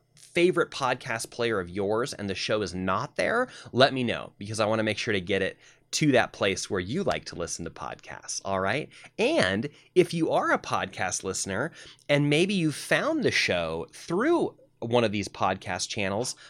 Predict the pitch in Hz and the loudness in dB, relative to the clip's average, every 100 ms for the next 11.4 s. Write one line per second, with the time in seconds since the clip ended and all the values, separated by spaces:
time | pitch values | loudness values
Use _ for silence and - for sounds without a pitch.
0 | - 175 196 208 190 196 208 226 202 220 | -6 0 2 4 2 2 4 4 4 -2
1 | 214 220 247 180 110 - 90 - 131 160 | -2 2 4 4 2 2 2 2 -2 2
2 | 170 160 165 151 147 151 151 170 - - | 2 2 2 2 2 2 0 -2 -6 -6
3 | - 175 165 160 151 147 - 120 127 127 | -4 -2 0 2 2 0 -2 2 4 2
4 | - - 117 123 - - 107 104 104 120 | -2 -2 0 0 -2 -4 -2 -2 2 2
5 | 117 113 107 - 101 - - 123 117 113 | 2 -4 -6 -2 0 -2 -2 0 0 0
6 | 110 - - - 113 117 117 117 113 85 | -4 -16 -10 -2 2 2 2 0 -2 -4
7 | 104 - 104 101 - 98 82 - 82 78 | -6 0 0 0 -6 -8 -8 -4 -4 -4
8 | - 76 - - 123 107 151 147 - 147 | -6 -6 -4 0 0 4 2 2 -2 0
9 | 135 113 - 110 107 - 113 98 - - | 2 0 -2 0 0 -2 -2 -4 -6 -20
10 | - - 104 98 87 - 104 110 104 101 | -20 0 2 4 2 -2 -2 0 0 0
11 | 95 90 85 | 0 0 0